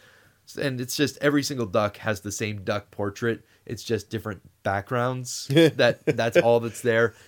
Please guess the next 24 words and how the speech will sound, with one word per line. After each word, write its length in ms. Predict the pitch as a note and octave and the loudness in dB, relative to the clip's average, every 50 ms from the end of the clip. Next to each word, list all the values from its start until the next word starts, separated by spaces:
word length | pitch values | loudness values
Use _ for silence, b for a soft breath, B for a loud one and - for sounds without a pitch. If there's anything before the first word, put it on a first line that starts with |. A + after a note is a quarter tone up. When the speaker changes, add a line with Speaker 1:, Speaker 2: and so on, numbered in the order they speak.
| B B | B B
Speaker 1:
And 160 | - G3 G3+ | -2 2 2
they 60 | A3 A3 | 4 4
have 160 | G#3+ G3+ D#3 | 4 2 4
different 260 | D#3+ F#3 E3+ F3 D3+ | 2 -2 -2 0 2
versions 340 | D3 D#3+ D#3 C#3 C#3 C3 - | 4 4 4 4 -2 -8 -4
for, 120 | - D3 | 0 2
like, 240 | C3 A#2 A2+ - - | 2 2 2 0 -4
children. 420 | - C3 A2 G2 D#2 E2+ - F2+ b b b b b | -2 -2 0 -2 -2 -6 -12 -14 b b b b b
So 140 | - - D3+ | -6 2 4
there'll 200 | D3 C#3 C#3+ C3+ | 6 6 6 6
be, 120 | C3+ C#3 | 6 6
like, 240 | C3 B2 A#2 G#2+ - | 6 6 4 2 0
little, 260 | A#2 A#2+ A#2+ A#2+ A#2+ | -2 0 2 2 2
uh, 220 | A2+ G#2+ G#2 G#2+ G#2+ | 2 2 2 0 -2
ducklings. 880 | G#2 G2 A#2+ A2+ G#2+ - A#2+ A#2+ A#2 A#2 A2+ A#2 A2+ G#2+ - - - _ b b b b b | 0 0 -2 -2 -2 -2 -2 -2 -2 -2 -4 -8 -10 -10 -10 -12 -14 _ b b b b b
Uh, 260 | - - A#2 G#2+ G#2 | -4 -2 -2 -2 -2
there'll 220 | G2+ A2+ A#2 A#2 A2 | 0 2 2 2 2
be 120 | G#2+ A#2+ | 0 -2
Speaker 2:
Of 80 | A2 - | -2 0
course. 140 | G#2 G2 F#2 | 2 2 2
Speaker 1:
eggs 160 | A2 G#2 - | 2 -2 -4
for 140 | - B2+ A#2 | -2 -2 -2
the 100 | A2 A2+ | -2 0
dragons. 720 | A2 A2 G#2+ G#2 G#2 G#2 G2+ G#2+ G#2 G#2 G#2 G#2 - - | 0 0 0 0 0 -2 -2 -6 -8 -8 -8 -10 -10 -12